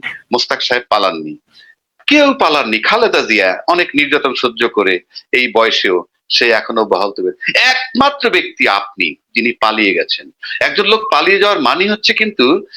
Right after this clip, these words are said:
আপনার সাথে করে আপনি হাসিনা বিধান নিয়ে গেছেন। হাসিনা বিধান মানে সংবিধান বলতে তো কিছু ছিল না, ওটা ছিল হাসিনা বিধান। এখন প্রশ্ন হচ্ছে, আপনি ওখানে বসে বলছেন আপনি পদত্যাগপত্র ক-, পদত্যাগ করেননি, অর্থাৎ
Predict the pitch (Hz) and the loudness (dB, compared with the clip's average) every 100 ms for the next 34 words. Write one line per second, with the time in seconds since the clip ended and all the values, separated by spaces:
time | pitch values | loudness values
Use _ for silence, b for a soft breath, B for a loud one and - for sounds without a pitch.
0 | B - - 151 143 - - 135 - 185 | B -4 0 0 0 0 -2 -2 -4 2
1 | 190 180 - 127 113 127 180 165 135 131 | 4 4 2 -2 0 0 0 0 0 -2
2 | 110 113 107 92 80 - 82 - - 175 | -2 0 0 0 -4 -6 -4 -4 0 0
3 | 185 185 208 208 143 110 - B - - | 0 0 2 2 2 -2 -6 B -4 -2
4 | 120 131 151 165 165 180 - 185 180 175 | 0 0 0 0 0 -2 -2 -2 0 0
5 | - 214 285 277 - - B B 151 160 | 0 2 2 2 0 -6 B B -2 0
6 | 180 160 113 120 151 131 - 80 80 78 | 0 0 0 -2 -2 -2 -2 -4 -4 -6
7 | 76 _ _ B B B - B - 196 | -8 _ _ B B B -10 B -4 -2
8 | 277 285 247 233 226 370 - 196 - B | 0 0 0 0 -2 -2 -2 -4 -6 B
9 | B B - 202 214 226 202 214 226 220 | B B -2 -2 0 2 2 2 0 0
10 | 202 170 185 190 196 - 185 151 151 165 | 0 2 2 2 0 0 0 0 0 -2
11 | - 165 - 160 160 _ _ - 131 127 | -2 -2 0 -2 -2 _ _ -2 0 2
12 | 151 156 180 - 131 135 175 220 277 B | 2 2 0 0 0 0 2 0 -2 B
13 | B 147 202 | B -2 0